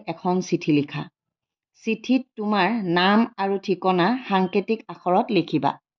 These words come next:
হ'ল। এতিয়া চোৱা, তুমি লিখিবা, "মৰমৰ বন্ধু ক।" হা, বন্ধুটো আমি নাম লিখিব নোৱাৰোঁ। আৰু তুমি এটা, এম, তাতেতো ৰোল পৰা কপিয়ে থাকিব, তাত এটা এই আখা-, লাইনটো গেপ দিবা।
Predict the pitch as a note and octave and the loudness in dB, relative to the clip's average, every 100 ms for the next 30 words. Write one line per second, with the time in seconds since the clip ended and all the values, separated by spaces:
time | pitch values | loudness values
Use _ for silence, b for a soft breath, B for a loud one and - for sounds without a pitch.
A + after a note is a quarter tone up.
0 | _ B3 C#4+ - _ _ _ _ _ _ | _ -4 -4 -4 _ _ _ _ _ _
1 | _ _ - F3+ A#3+ C4 F#3+ F3 C#4 b | _ _ -18 -10 -6 -4 0 0 -2 b
2 | b b b b _ _ _ _ _ A#3 | b b b b _ _ _ _ _ 0
3 | C4 B3 A3+ A3+ G#3 C#4 G3 F#3 G#3 A3 | 2 2 2 2 4 6 6 6 6 8
4 | A#3 A#3+ G3 F#3+ F#3 G#3 D#4 - F3+ D3 | 6 6 6 4 4 2 0 -2 -2 -2
5 | - _ _ C4+ F4 F#3 F3 F3 F#3+ G3 | -4 _ _ -4 -2 0 0 0 0 2
6 | F#3+ E3 F3 E3 F3+ F3+ - - F#3 F3+ | 4 4 6 6 4 4 2 0 -2 2
7 | D3+ B2+ - _ b b b A3 A#3+ G#3 | 2 2 -4 _ b b b 0 2 2
8 | D4+ - _ G#3+ B3 B3 G#3+ G#3+ C4 C4 | 0 -6 _ -4 -4 -2 -2 2 2 2
9 | - _ _ G3+ G#3 G3 F#3 F3+ F3 E3+ | -6 _ _ -4 0 0 2 2 2 0
10 | G3 A3+ C4+ A#3 G3+ G3 A3 A3 G#3+ A#3+ | -2 0 4 6 6 6 4 4 4 6
11 | A#3 A3 E3+ G#3 D4+ G#3+ G#3 - G3+ G#3 | 4 4 4 4 4 2 2 2 2 6
12 | A#3+ A#3+ G#3 G#3+ A3+ - - - A3+ A#3+ | 6 6 6 6 4 0 -20 -10 -6 -6
13 | - _ _ E3+ F3 F#3+ G3 D4 F4+ - | -8 _ _ 0 0 0 0 0 0 -6
14 | E3 F#3+ E3 D#3 C3 | -2 0 2 2 2